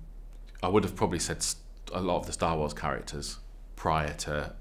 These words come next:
um, this, like, last couple of years, but I've been very lucky to write s-, some Star Wars, um, stories over recent years. So having banked that now,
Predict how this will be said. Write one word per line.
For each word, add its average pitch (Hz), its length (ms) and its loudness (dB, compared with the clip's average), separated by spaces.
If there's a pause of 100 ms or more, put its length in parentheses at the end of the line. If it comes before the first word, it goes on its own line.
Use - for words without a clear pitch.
(140)
um, 76 560 -4
this, - 300 -4
like, - 300 -4
last 76 260 -4
couple 78 240 -6
of 76 100 -4
years, 80 260 2
but 71 140 0
I've 73 60 -2
been 78 120 -2
very 80 180 2
lucky 80 240 -2
to 80 120 -8
write 73 240 -2
s-, - 140 -6 (180)
some 78 200 -6
Star 73 280 -4
Wars, 69 320 -6 (580)
um, 73 380 -6 (140)
stories 73 560 -2 (420)
over 80 180 -2
recent 78 300 -2
years. 76 360 -4 (360)
So 82 340 2
having 87 480 2 (460)
banked 90 320 4
that - 260 0
now, 73 320 -4